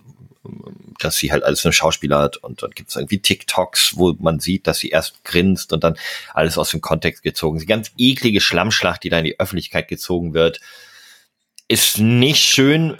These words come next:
Auf den ersten Blick kommt Johnny Depp dort durchaus souveräner rüber, aber das ist auch wieder so eine gefährliche Sache, weil er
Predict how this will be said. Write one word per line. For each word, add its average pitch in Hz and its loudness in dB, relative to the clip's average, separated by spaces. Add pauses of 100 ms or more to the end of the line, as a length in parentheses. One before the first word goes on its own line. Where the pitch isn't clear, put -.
Auf 107 0
den 113 -2
ersten 95 0
Blick 107 -2
kommt 123 -2
Johnny 101 2
Depp 98 0
dort 85 -2 (360)
durchaus 98 0
souveräner 85 0
rüber, 113 2
aber 95 2
das 95 -4
ist 110 -4
auch 101 -4
wieder 107 2
so 92 -2
eine 95 2
gefährliche 98 0
Sache, 92 0
weil 82 2
er 90 2